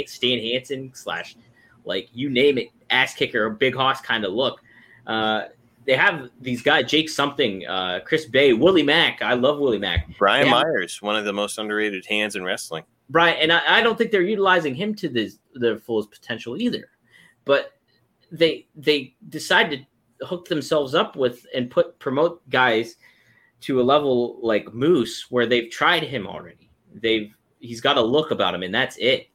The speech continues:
Speaker 1: Like, and he's athletic. Okay, he is athletic too. I'll give him that. But just Moose is not an engaging guy. And, like, I was really bummed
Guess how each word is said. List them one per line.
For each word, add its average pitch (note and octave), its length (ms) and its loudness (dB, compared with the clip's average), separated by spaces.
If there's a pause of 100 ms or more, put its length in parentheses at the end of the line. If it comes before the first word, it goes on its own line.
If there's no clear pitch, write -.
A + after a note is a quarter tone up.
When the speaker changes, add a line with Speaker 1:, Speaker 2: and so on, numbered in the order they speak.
Speaker 1:
Like, A#2 160 0
and C3 120 0
he's C#3 120 2
athletic. B2+ 560 0
Okay, A2 240 -4
he A2 120 -4
is G#2+ 100 -4
athletic E2+ 420 -6
too. F#2 120 -8
I'll F2 80 -4
give A#2 140 -10
him - 80 -16
that. B2 180 -6 (380)
But C#3 180 0
just D#3+ 260 -10
Moose G3+ 300 -2
is D3 100 -16
not E3+ 220 -8
an D3+ 80 -8
engaging B2+ 480 -6
guy. A2+ 380 -2 (180)
And, B2 240 0 (140)
like, A2 260 -4 (340)
I D#3 80 6
was G3 180 4
really D3 460 2 (240)
bummed A2 460 2